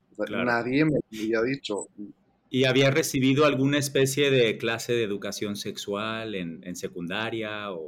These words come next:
Speaker 2: o en prepa o algo? ¿Recuerdas o no?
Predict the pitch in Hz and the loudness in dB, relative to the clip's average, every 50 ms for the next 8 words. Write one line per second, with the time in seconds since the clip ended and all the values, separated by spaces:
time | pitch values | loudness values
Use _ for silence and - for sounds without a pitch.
0 | 73 69 67 69 87 82 82 78 78 _ 101 107 113 113 - _ 104 101 98 95 | -14 -16 -18 -16 -16 -16 -16 -16 -12 _ -4 -4 -4 -4 -6 _ -10 -8 -8 -8
1 | 92 90 82 80 90 90 95 101 110 131 143 139 107 - - - 92 - - 107 | -8 -8 -8 -8 -8 -8 -8 -8 -10 -10 -10 -10 -12 -10 -10 -12 -10 -4 -4 -2
2 | 107 117 127 147 160 - - - 85 80 - - | -2 -2 -4 -4 -8 -10 -12 -12 -14 -16 -16 -20